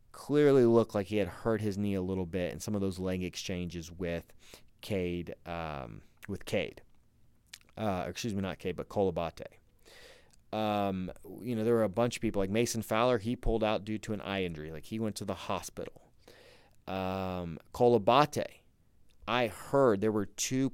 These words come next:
pops that I heard. One was from a sock lock, one was from a toe hold. The one from the toe hold sounded like a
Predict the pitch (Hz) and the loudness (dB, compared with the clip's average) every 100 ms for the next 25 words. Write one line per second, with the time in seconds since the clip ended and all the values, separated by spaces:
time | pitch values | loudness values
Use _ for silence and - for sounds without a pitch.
0 | - - 120 127 - - - 104 92 107 | 2 4 4 0 -4 -8 -8 -8 -4 -4
1 | 98 - - 131 104 - - - _ - | -4 -8 0 4 4 2 -8 -20 _ -20
2 | _ - - 104 113 120 - 113 107 - | _ -20 -8 -2 0 0 -2 -2 -2 -2
3 | 104 104 117 104 101 104 104 95 101 92 | -2 -2 0 -2 0 -2 -2 -4 -6 -8
4 | - 98 90 82 - - - - - - | -4 -2 -2 -4 -10 -12 -20 -20 -20 -4
5 | 104 104 160 160 147 110 - 143 135 117 | 0 4 2 2 0 2 6 8 8 8
6 | 113 101 98 - 139 131 110 107 | 6 4 0 -4 0 0 0 -2